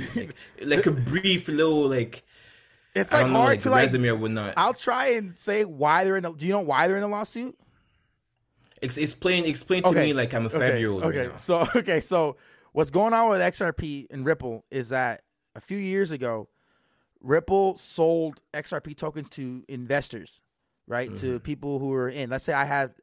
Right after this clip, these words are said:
Speaker 1: X R P and, like, Hey, you guys want, I need, like, basically I need money to help build X R P,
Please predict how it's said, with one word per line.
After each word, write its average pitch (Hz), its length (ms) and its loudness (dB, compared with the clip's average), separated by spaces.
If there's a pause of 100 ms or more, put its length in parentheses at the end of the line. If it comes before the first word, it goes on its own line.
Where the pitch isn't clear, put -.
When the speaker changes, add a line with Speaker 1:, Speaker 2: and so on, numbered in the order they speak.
Speaker 1:
X 135 180 -10
R 120 80 -8
P 147 140 -14
and, 123 80 -14
like, 117 100 -14
Hey, 127 80 -10
you 120 100 -10
guys 117 220 -10
want, 117 240 -10 (300)
I 127 100 -8
need, 135 220 -8
like, 113 220 -12
basically 123 340 -10
I 143 140 -2
need 143 140 -6
money 127 240 -6
to 117 140 -12
help 123 240 -6
build 135 220 -2
X 117 180 -10
R 104 60 -12
P, 127 260 -10